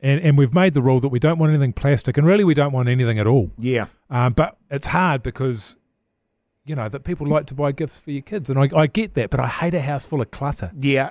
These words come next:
Speaker 2: and, and you end up with a soft toy scenario too.
Speaker 1: Yep.
Speaker 2: Uh, they love the soft toys for kiddies.
Speaker 1: <laughs> They do.
Speaker 2: You know,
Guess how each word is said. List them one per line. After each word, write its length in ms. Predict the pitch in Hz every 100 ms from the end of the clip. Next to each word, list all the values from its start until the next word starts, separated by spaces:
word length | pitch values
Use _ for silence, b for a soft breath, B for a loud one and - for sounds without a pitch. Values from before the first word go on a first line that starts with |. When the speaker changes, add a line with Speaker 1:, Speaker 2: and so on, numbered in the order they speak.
| -
Speaker 2:
and, 260 | 165 156 -
and 260 | 151 151 170
you 260 | 160 151 156
end 160 | 165
up 120 | 160 -
with 120 | 127
a 60 |
soft 320 | - 156 127 -
toy 240 | 139 139
scenario 580 | - 131 110 104 98 98
too. 300 | - 127 104
Speaker 1:
Yep. 240 | 147 175 -
Speaker 2:
Uh, 140 | 127 120
they 140 | 127
love 240 | 127 147
the 80 | 135
soft 320 | - 147 - -
toys 280 | 127 131 -
for 100 | 101
kiddies. 400 | 160 156 190 -
Speaker 1:
<laughs> 40 | -
They 120 | 107
do. 200 | 120 156
Speaker 2:
You 80 | 151
know, 300 | 151 151